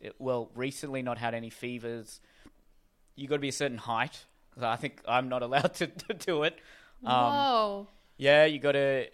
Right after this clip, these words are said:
Speaker 1: uh, usually have a certain educational level. I mean, all of that kinda makes sense. But then what will happen is, well, there'll be a lot of,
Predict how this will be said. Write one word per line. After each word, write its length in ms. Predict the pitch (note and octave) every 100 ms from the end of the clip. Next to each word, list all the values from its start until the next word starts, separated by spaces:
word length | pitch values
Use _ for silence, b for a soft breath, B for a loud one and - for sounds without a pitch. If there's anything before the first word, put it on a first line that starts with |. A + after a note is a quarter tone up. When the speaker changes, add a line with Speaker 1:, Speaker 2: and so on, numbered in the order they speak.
| -
Speaker 1:
uh, 760 | C3 B2+ B2+ B2 B2 A#2+ A#2+ A#2+ B2 G2+
usually 920 | - C3 B2+ C#3 C#3 C#3 C3+ C3 A#2+
have 200 | A#2+ B2
a 40 | A#2+
certain 440 | C3 A#2+ A#2+ G#2+
educational 680 | A#2 - B2 A#2 - A#2+ - - _ -
level. 560 | B2+ B2 B2+ B2+ A#2+ _ _ _ _ _ -
I 80 | B3
mean, 120 | B3
all 120 | A#3+
of 60 | F#3+
that 160 | E3
kinda 160 | D3 C#3
makes 220 | B2 -
sense. 300 | A#2 A#2 A2+
But 140 | - C#3
then 200 | D3 C#3+
what 160 | E3
will 100 | D#3
happen 440 | A#2 E3+ - A2 A2+
is, 340 | B2 A2 - _ _ _ _ _ _
well, 100 | C#3
there'll 160 | C#3 C3+
be 100 | C3+
a 80 | C3
lot 180 | C3+ C#3
of, 240 | C3+